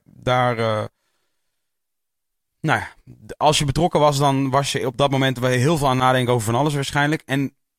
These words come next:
eh, op een gegeven moment was er een soort benefietavond waar ik mocht, ehm, eh, spreken. Ik weet niet of ik het hier al eerder over heb gehad trouwens, eh, hier eerder, maar wat ik gewoon, waar ik heel enthousiast over, een idee waar ik enthousiast over werd, is van, oké,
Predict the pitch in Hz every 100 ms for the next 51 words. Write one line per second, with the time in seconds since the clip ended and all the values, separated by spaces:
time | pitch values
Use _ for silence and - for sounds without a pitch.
0 | _ - 135 - 143 135 - - 165 156
1 | 156 147 147 135 127 127 - 131 135 131
2 | - 156 135 135 135 120 131 120 123 131
3 | 127 - 113 110 107 - _ _ _ _
4 | _ _ _ _ _ _ - - 95 95
5 | 92 _ _ - - 120 104 95 95 92
6 | 92 95 87 90 80 80 87 90 82 90
7 | 85 - 78 82 82 - - 78 - -
8 | - 90 - 98 95 92 - _ _ _
9 | _ _ _ _ _ - 127 147 - 165
10 | 151 143 - _ _ _ _ _ _ _
11 | 113 143 160 165 160 135 190 - 165 151
12 | 131 135 131 131 175 190 160 143 139 165
13 | 160 139 120 127 120 - 131 123 131